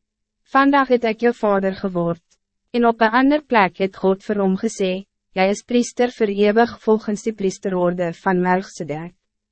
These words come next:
Terwijl Jezus hier op aarde was, het hy hard uitgeroep en met tranen bij God gesmeek en gepleit, want God zou hom van die dood kon red. God het hom veroordeel dat hy die angst vir die dood van hom weggeneem het.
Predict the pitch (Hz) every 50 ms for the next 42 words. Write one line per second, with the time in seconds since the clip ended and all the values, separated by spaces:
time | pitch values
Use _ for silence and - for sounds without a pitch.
0 | _ _ _ _ _ _ _ _ _ 240 226 220 214 220 226 247 247 220 208 208
1 | - - 233 214 - - 185 185 190 185 185 185 - 185 185 185 185 202 220 240
2 | 240 208 180 165 165 165 - - _ _ _ _ _ _ _ - 196 196 208 208
3 | 202 196 208 220 240 247 254 - - 247 240 233 240 - - 254 240 226 208 185
4 | 175 - - - 190 180 185 185 185 _ - 226 226 226 214 214 202 185 185 180
5 | 175 - - 214 214 214 - - 226 220 - - - 190 185 175 170 170 - -
6 | 185 185 175 - 190 185 _ - 190 180 175 175 175 _ _ _ _ _ _ -
7 | 190 185 185 185 - - - 220 214 202 - - 196 196 190 190 190 190 - 202
8 | 202 202 196 196 202 190 180 180 175 175 - - 185 180 180 180 180 180 175 175
9 | _ _ _ _ _ _ _ _ _ _ _ _ _ _ _ _ - 247 254 269
10 | 285 277 277 254 240 233 - 240 240 226 202 202 202 196 190 196 202 202 202 196
11 | 190 196 - 196 196 202 196 196 190 190 190 185 - - - 196 196 185 170 190
12 | 185 185 180 180 - - 208 202 190 185 180 180 175 185 180 180 185 - 190 180
13 | 175 175 170 170 165 170 175